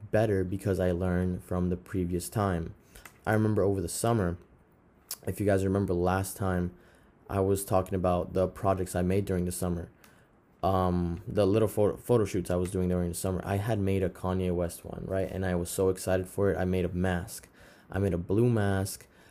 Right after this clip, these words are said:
with a whole bunch of, like he did in the Yeezus store. I made a blue mask, and, um, I was so excited for it.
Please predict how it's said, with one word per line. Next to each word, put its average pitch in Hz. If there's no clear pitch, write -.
with 90
a 90
whole 101
bunch 95
of, 95
like 95
he 110
did 101
in 98
the 90
Yeezus 95
store. 85
I 87
made 92
a 90
blue 107
mask, 98
and, 92
um, 90
I 101
was 101
so 113
excited 98
for 82
it. -